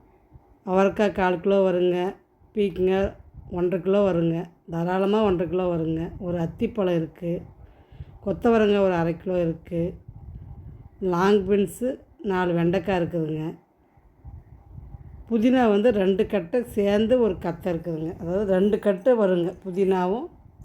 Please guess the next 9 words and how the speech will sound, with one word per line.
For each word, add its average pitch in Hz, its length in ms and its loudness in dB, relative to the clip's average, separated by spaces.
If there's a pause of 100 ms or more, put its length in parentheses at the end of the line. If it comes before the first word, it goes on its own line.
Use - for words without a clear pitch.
(240)
கீரை 240 260 2
கொஞ்சம் 196 320 -2
பறிச்சிருக்கிறேங்க. 160 680 -8 (920)
அந்த 185 220 4
அளவுக்கு 214 420 0
புதினா 190 420 0
ரெண்டு 175 260 0
கட்டு 180 280 -4
வருங்க. 165 340 -2